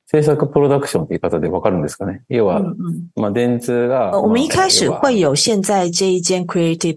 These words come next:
Speaker 2: Cross 这个公司呢，你可以把它想象成电通，它是一个广告代理公司，然后它里面会有非常非常多的，呃，比方说创意部门哦，呃，去承接客户的案子，然后来发展一些广告创意，然后这些创意之后会必须要去落实到制作，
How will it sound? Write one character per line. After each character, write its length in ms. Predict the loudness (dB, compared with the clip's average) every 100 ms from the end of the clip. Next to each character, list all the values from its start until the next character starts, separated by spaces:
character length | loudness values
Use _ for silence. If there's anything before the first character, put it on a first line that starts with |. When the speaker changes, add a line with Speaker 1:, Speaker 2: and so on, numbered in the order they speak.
| _
Speaker 2:
Cross 380 | -4 -2 0 -2
这 140 | 0 0
个 100 | 0
公 240 | 0 2
司 320 | 0 0 0 2
呢， 240 | 2 2
你 100 | 0
可 80 | 2
以 60 | 2
把 160 | 2
它 80 | 2
想 180 | 0 0
象 160 | 0
成 240 | 0 0 0
电 220 | 0 0
通， 300 | 2 2 2
它 140 | 2 0
是 160 | -2
一 60 | 0
个 140 | 0
广 160 | 0 0
告 140 | 0
代 160 | 2 0
理 140 | 0
公 200 | 0 0
司， 300 | 0 2 0 0 -4 0
然 140 | 2
后 80 | 4
它 60 | 2
里 120 | 2
面 160 | 0
会 140 | 2 0
有 80 | 0
非 140 | 0
常 180 | 0 0
非 80 | 0
常 160 | 0
多 180 | 0 0
的， 200 | 2 0 -2 -4
呃， 100 | -2
比 100 | 0
方 140 | 2 2
说 100 | 0
创 260 | 0 0 2
意 120 | 0
部 220 | 0 0
门 260 | 0 0 0
哦， 120 | 0
呃， 140 | 0 -2
去 320 | 0 0 0
承 200 | 0 0
接 180 | 2 0
客 160 | 0 0
户 120 | 0
的 100 | 0
案 240 | 0 -2
子， 100 | 0
然 120 | 0
后 100 | 2
来 160 | 2 0
发 180 | 0 0
展 160 | 0
一 40 | 0
些 120 | 0
广 160 | -2 -2
告 220 | 0 0
创 300 | 0 0 0
意， 180 | -2 -2 -6 -4 0
然 100 | 2
后 60 |
这 120 | 2
些 160 | 0 0
创 220 | 0 0
意 120 | 0 0
之 180 | 0
后 180 | 2 2
会 160 | 2 0
必 160 | 0
须 200 | -2 0
要 180 | 2 0
去 220 | 0 0
落 180 | 2 2
实 240 | 0 -2 0
到 220 | 0 0
制 240 | 0 0
作， 260 | 0 -2